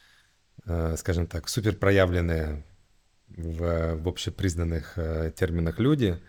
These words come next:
Но при этом оказалось, что эта тема всех волнует, у кого-то это вообще там основная линия терапии, там, последние десять лет. И несмотря на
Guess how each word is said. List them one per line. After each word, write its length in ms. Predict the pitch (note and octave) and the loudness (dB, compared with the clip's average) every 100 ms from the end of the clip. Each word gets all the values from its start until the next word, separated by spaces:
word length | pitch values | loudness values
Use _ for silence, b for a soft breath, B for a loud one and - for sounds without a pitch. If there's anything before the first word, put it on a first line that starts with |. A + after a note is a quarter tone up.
| B B B _ | B B B _
Но 100 | F#2 | -4
при 120 | - A2 | 0 0
этом 160 | G#2+ | 2
оказалось, 420 | F#2+ F2 G#2 G2 F#2 | 0 2 2 2 0
что 120 | F#2 | -2
эта 140 | - | -4
тема 680 | - F#2+ F2+ E2+ E2 E2 D#2+ | -2 0 2 2 0 0 -2
всех 400 | - - F2 - | -4 0 0 0
волнует, 480 | F2 G2+ C3+ C3+ A2+ | 0 2 4 2 0
у 40 | |
кого-то 300 | - F2 F2 | -2 0 0
это 140 | E2+ E2+ | 0 -2
вообще 320 | - - F#2 | -2 0 0
там 240 | - E2 | 0 -2
основная 380 | E2 - F2 F2 | -2 -2 0 0
линия 280 | F2 F2 E2 | 0 0 0
терапии, 520 | - E2+ D#2 A2+ B2+ | -2 -4 -2 -2 -2
там, 260 | B2+ F#2 E2+ | -2 -2 -2
последние 520 | F2 - F2 E2 E2+ | -4 -2 -2 0 -2
десять 320 | E2 - - | -4 -4 -2
лет. 320 | F#2+ C3 C3 B B B B B B _ | 0 0 -2 B B B B B B _
И 460 | - F#2 F2 F2 E2+ | -2 0 2 2 2
несмотря 640 | E2+ - F2 F2 F2+ F2+ | 0 -2 -4 0 0 2
на 540 | E2+ E2 E2 E2 D#2 | 2 0 0 -2 -4